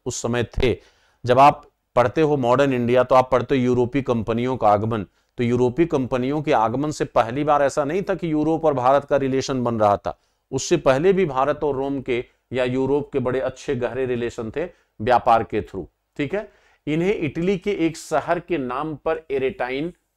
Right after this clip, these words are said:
पात्र के नाम से जाना जाता था। ये उनके बर्तन का जो नाम है एरेटाइन, ठीक है, वो इटली के एक शहर के नाम पे है। इसे मुहर, ये सॉरी, ये मुहर थी, इसे मुहर लगे सांचे पर गीली चिकनी मिट्टी को दबाकर बनाया जाता था। कह रहा इसे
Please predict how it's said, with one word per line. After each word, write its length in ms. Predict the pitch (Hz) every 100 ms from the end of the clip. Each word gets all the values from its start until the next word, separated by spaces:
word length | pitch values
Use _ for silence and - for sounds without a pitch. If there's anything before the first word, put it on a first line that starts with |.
| _
पात्र 380 | 131 139 - 131
के 160 | 143
नाम 240 | 127 120 123
से 140 | 139
जाना 240 | 113 110 110
जाता 320 | 104 92 101
था। 180 | - -
ये 300 | 104 135 156 -
उनके 220 | 127 127
बर्तन 400 | 110 117 - 147
का 120 | 143
जो 120 | 135 127
नाम 320 | 113 123 131
है 80 | 107
एरेटाइन, 520 | 117 113 107 117 110 78 _ -
ठीक 180 | 123
है, 160 | 160 196 _ _ _ _ _ -
वो 180 | 151 202
इटली 320 | 139 147 175
के 180 | 170 170
एक 100 | 135
शहर 320 | - 135 143
के 120 | 139
नाम 260 | 127 120 117
पे 160 | 120
है। 100 | 117 156
इसे 240 | 135 151
मुहर, 440 | 131 123 117 151 160 _ _ -
ये 280 | 131 131 -
सॉरी, 240 | - 110
ये 260 | - 117 120
मुहर 380 | 117 117 123 131
थी, 140 | -
इसे 540 | - 135 120 151 110 - _ _ -
मुहर 360 | 135 143 185
लगे 280 | 156 135 156
सांचे 460 | - 127 117 - 139
पर 260 | 131 101 - _ -
गीली 440 | 117 110 143 170 196
चिकनी 400 | - 151 156 160
मिट्टी 400 | 147 123 - 151
को 180 | 151 147
दबाकर 580 | 110 113 120 131 156 139
बनाया 300 | 110 113 113
जाता 260 | 104 95
था। 60 | 95
कह 180 | - 110
रहा 180 | 123 -
इसे 400 | 127 - 156 190